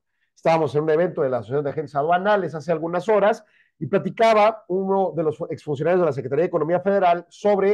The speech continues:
el tema de la relocalización y el famoso nearshoring, ¿no? Bueno, pues muy nearshoring, English speak English, pero el punto en concreto es que señalaba las tensiones geopolíticas,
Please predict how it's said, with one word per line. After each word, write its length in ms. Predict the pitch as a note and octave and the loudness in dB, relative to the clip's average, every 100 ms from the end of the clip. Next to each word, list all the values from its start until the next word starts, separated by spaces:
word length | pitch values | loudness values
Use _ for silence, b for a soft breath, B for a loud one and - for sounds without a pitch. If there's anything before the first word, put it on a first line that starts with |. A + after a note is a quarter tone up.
| G3+ | 0
el 120 | B2+ | -4
tema 220 | D#3+ D#3+ | -4 -2
de 100 | C#3+ | 0
la 120 | C3 A#2+ | -2 -2
relocalización 800 | A#2 A2+ A#2+ A#2 A2+ F#3+ G3+ B2+ | -4 -6 -8 -10 -2 0 0 -2
y 80 | B2 | -8
el 100 | - | -8
famoso 320 | A2+ B2 A#2+ | -12 -10 -10
nearshoring, 720 | A#2 D3+ C3+ - A2 F2+ E2+ _ | -8 -6 -6 -8 -14 -14 -16 _
¿no? 220 | D#3+ G3 b b b b | -4 -4 b b b b
Bueno, 360 | D#3 C#3 B2+ - | -2 -2 -4 -6
pues 140 | E3 | -2
muy 140 | A#3 | -2
nearshoring, 680 | A#3 A3+ G3+ A#3 A3+ A3 G#3 - | 0 0 2 2 4 2 -4 -6
English 260 | F#3+ F#3 | -4 -4
speak 200 | - C#3 | -6 -8
English, 360 | B3+ C4 B3+ - | -6 -2 -4 -2
pero 180 | F#3+ D3+ | -2 -2
el 100 | - | 0
punto 260 | A3 G#3+ G#3 | 0 2 0
en 60 | |
concreto 680 | E3+ D3+ G#3 A3 G#3+ A3+ A3+ B B B - | 0 0 2 2 2 0 0 B B B 2
es 240 | G3+ G3+ | 2 2
que 400 | G#3+ G3+ G3 G3+ _ _ _ _ _ _ _ | 2 4 2 -4 _ _ _ _ _ _ _
señalaba 840 | - G3+ F3+ D#3+ D3+ C#3 A2 E2+ _ _ _ _ _ _ _ _ | -2 0 2 2 2 2 0 -6 _ _ _ _ _ _ _ _
las 360 | C#3+ G3 A3+ A#3 | 0 2 2 2
tensiones 580 | G3 D#3+ - F#3 F3+ - | 0 0 0 0 0 -2
geopolíticas, 1200 | - - D#3 G#3+ G#3+ G#3 - G#3 G3 G3 - _ | -4 0 2 2 0 -4 2 4 4 2 -4 _